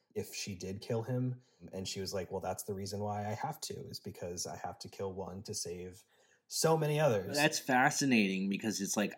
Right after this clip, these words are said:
Speaker 2: I want, I, I need you to do three blood sacrifices, but you can't kill murderers because we like murderers because I am a demon.
Speaker 1: Yeah.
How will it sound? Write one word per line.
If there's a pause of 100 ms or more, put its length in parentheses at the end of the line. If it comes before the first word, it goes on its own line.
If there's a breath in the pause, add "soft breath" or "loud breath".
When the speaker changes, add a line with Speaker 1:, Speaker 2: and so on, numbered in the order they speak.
Speaker 2:
I
want,
I, (280)
I
need
you
to
do
three
blood
sacrifices,
but (540 soft breath)
you
can't
kill
murderers
because
we
like
murderers
because
I
am
a
demon.
Speaker 1:
Yeah.